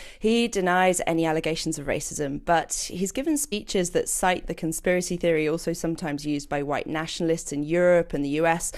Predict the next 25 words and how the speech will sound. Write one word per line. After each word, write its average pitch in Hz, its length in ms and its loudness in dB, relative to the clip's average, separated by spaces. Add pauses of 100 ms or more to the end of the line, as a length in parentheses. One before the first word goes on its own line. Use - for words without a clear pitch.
(280)
and 170 160 -2
rooted 185 340 0
in 147 80 -2
anti-Semitism. 156 1000 -2 (300)
It's - 180 -2
known 220 300 4
as 196 200 0
the, 185 100 -4
quote, 185 420 0
"great 180 380 0
Replacement," 170 880 -2
and 160 340 0
basically 196 560 0 (300)
alleges 190 460 2
that - 180 0
there's 180 140 2
a 170 40 -4
conspiracy 196 480 0
to - 240 -2
overwhelm 185 680 6
the 170 80 2
country 160 380 -4
with 147 180 -8
black - 360 -4
Africans. 151 600 -6